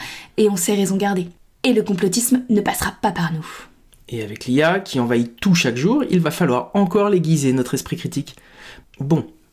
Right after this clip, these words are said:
Speaker 2: puisque tu donnes ta langue au chat, la nouvelle fonctionnalité que j'aime beaucoup, c'est la possibilité de traduire la page en cours par le petit bouton intégré à la barre d'adresse.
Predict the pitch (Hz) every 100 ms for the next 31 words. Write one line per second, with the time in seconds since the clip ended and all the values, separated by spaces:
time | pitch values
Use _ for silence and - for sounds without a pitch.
0 | _ - 226 180 170 147 139 110 113 170
1 | - 277 - - - 240 240 233 233 220
2 | 277 285 277 - 185 143 135 123 135 160
3 | 277 - - - - 208 190 277 285 -
4 | 269 254 247 165 135 120 - 170 160 131
5 | 120 247 220 175 170 175 220 - 165 160
6 | 208 254 196 180 254 180 170 220 214 175
7 | 160 190 - 147 147 160 147 139 131 131
8 | -